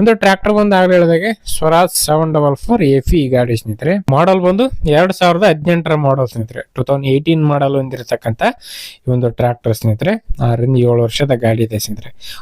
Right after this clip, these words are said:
ಓನರ್ ಬಂದು ಫಸ್ಟ್ ಪೇಟೆ ಆಗಿರ್ತಾರೆ, ಸಿಂಗಲ್ ಓನರ್ ಮೇಂಟೆನೆನ್ಸ್, ಏಳು ವರ್ಷ ಆದ್ರೂ ಕೂಡನು ಗಾಡಿ ಕಂಡೀಷನ್ ಮಾತ್ರ ತುಂಬಾ ಚೆನ್ನಾಗಿದೆ ಅಂತಾನೆ ಹೇಳ್ಬೋದು. ಪವರ್ ಸ್ಟೀರಿಂಗ್ with ಆಯಿಲ್ ಬ್ರೇಕ್ ಹೊಂದಿರತಕ್ಕಂಥ ಈ ಒಂದು ಟ್ರ್ಯಾಕ್ಟರ್ ಸ್ನೇಹಿತರೆ. ಇನ್ನು ಟೈರ್ ಕಂಡೀಷನ್ ಬಂದು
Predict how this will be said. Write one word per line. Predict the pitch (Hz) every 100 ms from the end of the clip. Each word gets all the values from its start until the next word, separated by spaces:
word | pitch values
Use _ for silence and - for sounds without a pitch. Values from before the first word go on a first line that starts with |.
| -
ಓನರ್ | 135 165 180
ಬಂದು | 160 165 202
ಫಸ್ಟ್ | - 147 -
ಪೇಟೆ | - 156
ಆಗಿರ್ತಾರೆ, | 156 139 123 110
ಸಿಂಗಲ್ | 110 131 143 147 143
ಓನರ್ | 143 139
ಮೇಂಟೆನೆನ್ಸ್, | 135 131 135 127 113 -
ಏಳು | 120 120
ವರ್ಷ | 117 -
ಆದ್ರೂ | 120 120 113
ಕೂಡನು | 113 107 170 226 _ - - _
ಗಾಡಿ | 135 147 147
ಕಂಡೀಷನ್ | 143 143 135 143
ಮಾತ್ರ | 135 170
ತುಂಬಾ | 185 139 135
ಚೆನ್ನಾಗಿದೆ | - 120 120 120
ಅಂತಾನೆ | 117 127 127
ಹೇಳ್ಬೋದು. | 113 110 113 117 196 233 - - - -
ಪವರ್ | 139 170
ಸ್ಟೀರಿಂಗ್ | 165 180 170 165 175
with | 214 170 -
ಆಯಿಲ್ | 131 151
ಬ್ರೇಕ್ | 151 147 135
ಹೊಂದಿರತಕ್ಕಂಥ | 135 135 131 123 123 120 117 196 - -
ಈ | 123
ಒಂದು | 120 117
ಟ್ರ್ಯಾಕ್ಟರ್ | - - 107 - 104
ಸ್ನೇಹಿತರೆ. | - 110 - - _ - - _
ಇನ್ನು | 156 160
ಟೈರ್ | - 156 180
ಕಂಡೀಷನ್ | 175 175 165 165
ಬಂದು | 165 165 185 247